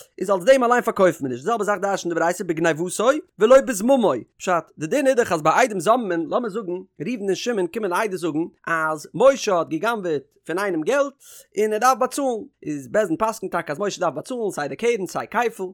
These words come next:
יעצט קומען שמעון און לוי, און זאגן איידעס, אז ריבן שמעון זיינע ליגנעס, אין מנהא ישראל זיינען געווען מיט אונז, זיי האבן בכלל נישט געזען, די גאנצע מעשה.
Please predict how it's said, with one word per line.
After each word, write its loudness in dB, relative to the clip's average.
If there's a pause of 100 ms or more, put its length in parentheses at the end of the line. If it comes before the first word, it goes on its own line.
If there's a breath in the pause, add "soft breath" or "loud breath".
(160)
יעצט -2
קומען -2
שמעון -2
און 2
לוי, -4
און -14
זאגן -10
איידעס, -2
אז -8
ריבן -8
שמעון -6
זיינע -4
ליגנעס, -6
אין -8
מנהא -4
ישראל -2
זיינען -6
געווען -4
מיט -8
אונז, -4
זיי -16
האבן -8
בכלל -6
נישט -10
געזען, -6
די -6
גאנצע -6
מעשה. -2